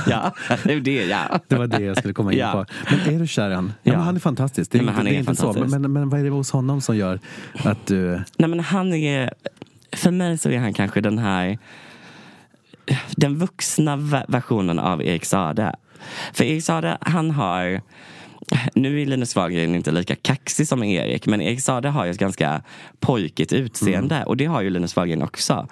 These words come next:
Speaker 2: Och sen kan ju Linus Wahlgren, han kan ju verkligen sjunga och han kan showa, och, och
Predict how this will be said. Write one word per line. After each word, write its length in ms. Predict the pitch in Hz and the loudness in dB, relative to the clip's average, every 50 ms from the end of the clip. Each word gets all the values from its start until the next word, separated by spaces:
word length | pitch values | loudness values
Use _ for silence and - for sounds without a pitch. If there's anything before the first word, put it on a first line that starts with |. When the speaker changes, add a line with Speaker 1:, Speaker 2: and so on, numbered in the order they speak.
| - - - - - - - - - - - | -12 -14 -12 -12 -12 -12 -12 -14 -6 -2 0
Speaker 2:
Och 100 | 123 123 | 0 2
sen 220 | 104 98 127 127 | 2 0 0 -2
kan 280 | - - 135 131 175 196 | -2 -2 0 0 0 0
ju 360 | 185 156 131 110 73 - - - | 0 0 0 0 -2 -2 0 2
Linus 300 | 110 110 95 92 - - | 2 2 2 0 0 0
Wahlgren, 540 | 104 87 78 90 98 82 76 78 73 50 - - | 0 0 0 0 0 0 2 2 0 -2 -4 -2
han 220 | - 107 104 113 - | 0 0 0 0 0
kan 220 | - 180 175 202 | 0 0 0 2
ju 80 | 220 185 | 2 0
verkligen 360 | 147 113 - - 90 92 92 | 0 0 0 0 0 0 -2
sjunga 600 | - - - 147 117 98 95 98 127 165 220 - - - - - | -2 0 0 2 2 2 2 2 0 0 -2 -4 -6 -12 -16 -16
och 220 | - - - - 110 | -16 -8 -2 0 0
han 100 | 92 - | 0 0
kan 220 | - 95 87 90 - | 0 0 0 -2 -2
showa, 640 | - - 139 127 117 101 95 107 120 147 185 214 185 - - - - - - - - - | -2 0 0 0 0 -2 -2 0 0 0 0 -2 -4 -8 -12 -20 -18 -18 -16 -16 -4 0
och, 380 | - - 113 117 - - - | 2 4 4 2 0 0 0
och 360 | 110 117 113 113 113 98 - | 0 2 2 2 0 0 -2